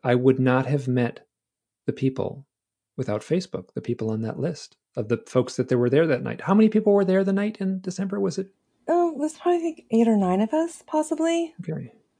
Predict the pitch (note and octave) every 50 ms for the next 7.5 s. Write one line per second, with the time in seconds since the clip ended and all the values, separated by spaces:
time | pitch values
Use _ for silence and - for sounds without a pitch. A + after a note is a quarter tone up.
0 | _ _ D3+ B2+ - - - - - - - A#3 A#3+ B3+ B3 B3+ B3 B3+ B3+ B3+
1 | C4 - - - - - - _ _ _ _ _ - D#3 D3 C3+ B2 B2+ D3+ B3
2 | A#3 - C#3+ B2+ A2+ A2+ G#2+ - - D3 E3+ - - - - _ _ _ - C#4
3 | D#4 E4 C#4 G#3+ - A#3 G#3+ C4 B3+ B3 B3+ - A3 G#3+ A3 A3+ A3+ A#3+ C4 B3
4 | C4+ C#4+ - C#4 C4+ D4+ D#4+ E4 E4+ C#4+ C#4+ B3 A#3 A3+ A3+ A3+ A3+ A3+ - -
5 | - - B3+ A#3+ A3+ A3 G3 A3+ A#3 A#3+ B3 A3+ G3 F#3 F#3 G#3+ G3+ - _ _
6 | _ _ _ _ _ _ _ _ _ _ - - G#3+ G#3 G3+ A3+ A3+ A3 A3+ A3+
7 | A3 G#3 G3 F#3+ F3+ F3 E3+ E3+ -